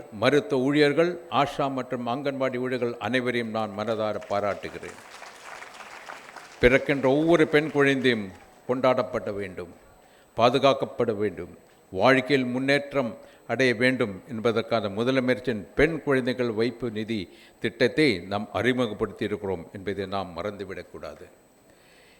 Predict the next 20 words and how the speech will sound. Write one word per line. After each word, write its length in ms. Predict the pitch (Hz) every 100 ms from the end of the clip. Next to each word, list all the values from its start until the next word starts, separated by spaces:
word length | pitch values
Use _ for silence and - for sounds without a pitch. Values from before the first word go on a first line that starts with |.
| -
இந்த 240 | 104 110
நிலைமை 560 | 101 127 147 160 170 -
இன்னும் 340 | 113 143 151 131
முன்னேற 320 | 139 151 139
வேண்டும். 400 | 131 160 165 208 202 - _ _ _
பெண்கள் 380 | 120 135 123 131 120
பாதுகாப்பில், 680 | 127 135 143 143 143 165 190 - - -
சுகாதாரத்தில், 800 | 127 123 139 143 147 147 156 180 175
அவர்களுடைய 500 | - 117 117 113 110 - -
கல்வியில், 560 | 131 165 156 101 82 - - - - - 117
முன்னேற்றத்தில், 840 | 170 175 165 170 127 - 104 80 - - - - -
குடும்ப 360 | 143 170 156
நல 260 | 139 139 131 -
சேவையை 460 | 131 135 135 120 104 95 - - - - -
மற்ற 340 | 110 127 143
மாநிலங்களுக்கு 680 | 131 143 147 143 139 135 127
எடுத்துக்காட்டாக 800 | 131 - 143 131 123 127 - 123
புதுச்சேரி 680 | 139 135 - - 120 110 107
இருக்கிறது 560 | 107 127 123 113 110
என்கு-, 260 | 110 104